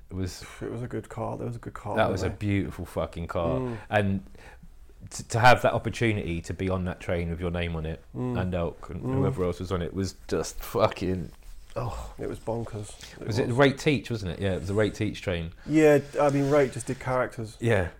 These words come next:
Speaker 2: Yeah, but when we got into that yard, I remember, I knew it was gonna be, like, one of those nights. Do you know what I mean? Everybody was serious that night.
Speaker 1: Oh, man.
Speaker 2: Like, and it was the yard. It was just lovely as well. <laughs>
Speaker 1: It was so beautiful, that
Speaker 2: I remember,
Speaker 1: train.
Speaker 2: I remember, like, I remember Ray was like,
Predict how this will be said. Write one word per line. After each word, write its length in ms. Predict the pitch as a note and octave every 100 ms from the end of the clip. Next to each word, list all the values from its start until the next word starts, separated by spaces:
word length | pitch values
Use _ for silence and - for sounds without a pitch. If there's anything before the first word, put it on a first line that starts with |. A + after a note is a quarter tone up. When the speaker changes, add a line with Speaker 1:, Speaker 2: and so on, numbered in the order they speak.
| -
Speaker 2:
Yeah, 260 | A#2 B2+ A#2+
but 180 | G#2+ A2
when 120 | D3+
we 80 | E3
got 180 | E3 D3
into 140 | D3 -
that 180 | C3 A#2
yard, 340 | B2 A#2+ A#2
I 80 | A#2+
remember, 240 | B2 A#2+
I 100 | A#2
knew 260 | C3 C3 B2
it 20 |
was 100 | A2
gonna 200 | A#2 A#2
be, 160 | A2 A#2
like, 300 | A2+ A2+ -
one 120 | A2+
of 20 | A2+
those 160 | A2
nights. 540 | A#2 A2+ A2 - - - -
Do 60 | B2
you 40 |
know 60 | G#2+
what 80 | A#2+
I 20 |
mean? 60 | B2
Everybody 280 | C3 C3 A#2+
was 100 | -
serious 560 | - B2+ A#2+ A2+ G#2
that 180 | - -
night. 220 | A2+ G#2 - - - - - - -
Speaker 1:
Oh, 360 | - - - - -
man. 420 | - - - G#2
Speaker 2:
Like, 140 | A2 -
and 100 | A#2
it 80 |
was 140 | B2 A2+
the 80 | B2
yard. 340 | A#2+ A#2 G#2+
It 60 | -
was 80 |
just 180 | A2 G2
lovely 300 | A2+ A2 G#2+
as 80 | G2+
well. 340 | G#2 G#2+ G#2+ - - -
<laughs> 100 | A2 - - - F#3+ - - - - - B3 B3 A3+ F#3+ - - - -
Speaker 1:
It 120 | A#2 A#2
was 100 | G2+
so 320 | - C3 G#2+
beautiful, 400 | G#2 G#2 C#2+ F2
that 120 | F#2
Speaker 2:
I 40 | D3
remember, 160 | D3+
Speaker 1:
train. 140 | C#3+ D3
Speaker 2:
I 40 |
remember, 220 | D3 C#3 C3+
like, 280 | C3+ -
I 20 | C3
remember 320 | C#3 B2+ A#2+
Ray 220 | A#2+ A#2+
was 180 | - G#2+
like, 380 | G#2+ A2 -